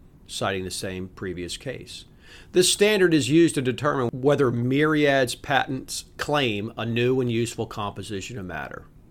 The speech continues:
So they have this standard. And the standard is the one I just read to you,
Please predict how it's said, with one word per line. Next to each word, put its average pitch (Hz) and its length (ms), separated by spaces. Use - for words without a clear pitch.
So 160 220
they 151 140
have 147 360
this 139 460
standard. - 680
And 127 240
the 120 80
standard 139 640
is 127 240
the 147 100
one 127 260
I 139 200
just 143 300
read 175 280
to 113 100
you, 82 300